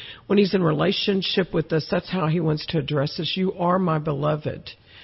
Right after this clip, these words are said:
And I chose you." This is something you quote a lot of time. "I chose you. You did not choose me."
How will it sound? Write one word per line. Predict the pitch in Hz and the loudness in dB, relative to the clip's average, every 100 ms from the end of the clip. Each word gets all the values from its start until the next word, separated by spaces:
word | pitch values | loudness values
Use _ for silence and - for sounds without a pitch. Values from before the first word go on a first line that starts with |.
| - - | -20 -4
And | 175 | 4
I | 185 202 | 4 4
chose | - 208 185 | 4 2 2
you." | 175 208 196 | 2 2 2
This | 151 208 208 | 2 -2 -4
is | 180 | -2
something | 202 - 175 | -2 0 0
you | 170 226 | 0 0
quote | - 160 | 0 0
a | 147 | 0
lot | 139 | -2
of | 139 | -4
time. | - | -4
"I | 147 | -2
chose | 156 - 175 151 | -4 -4 -4 -4
you. | 175 175 | 0 0
You | 156 151 | 0 -2
did | 156 | -2
not | 143 120 - | -4 -4 -6
choose | - 131 113 - | -4 -4 -6 -4
me." | 143 165 131 98 | -2 -2 -2 -6